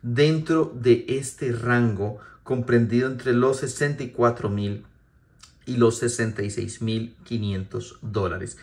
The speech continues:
Seguimos comprendidos dentro de este rango. ¿Y por qué este rango es importante?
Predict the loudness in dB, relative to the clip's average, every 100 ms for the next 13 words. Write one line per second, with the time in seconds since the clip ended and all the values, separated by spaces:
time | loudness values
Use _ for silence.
0 | -20 -20 -20 -6 -4 -2 -2 -2 -4 -4
1 | -2 -2 -2 -2 -2 -4 -6 -12 -6 2
2 | 4 2 -2 -2 0 -2 -4 -4 -2 -2
3 | -2 -2 -2 -2 -2 -2 -2 -4 -2 -2
4 | -2 -4 -2 -2 -2 -2 -2 -2 -4 -14